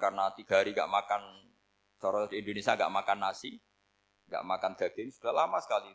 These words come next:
Tiga hari Nabi itu hanya makan kurma dan air putih. Pernah Nabi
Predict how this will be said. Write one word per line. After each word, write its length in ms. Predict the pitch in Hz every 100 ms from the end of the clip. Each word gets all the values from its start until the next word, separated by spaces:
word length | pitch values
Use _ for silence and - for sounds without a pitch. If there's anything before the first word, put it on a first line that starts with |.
| _
Tiga 280 | _ - 98 101
hari 80 |
Nabi 240 | 107 101 123
itu 80 | 120
hanya 160 | 104 101
makan 320 | 101 - 101 -
kurma 320 | 104 104 117
dan 200 | 107 95 92 _ _ _ _ -
air 200 | 104 101 107
putih. 240 | 101 92 _ _ _ _ _
Pernah 280 | 107 117 120
Nabi 520 | 104 98 120 117 104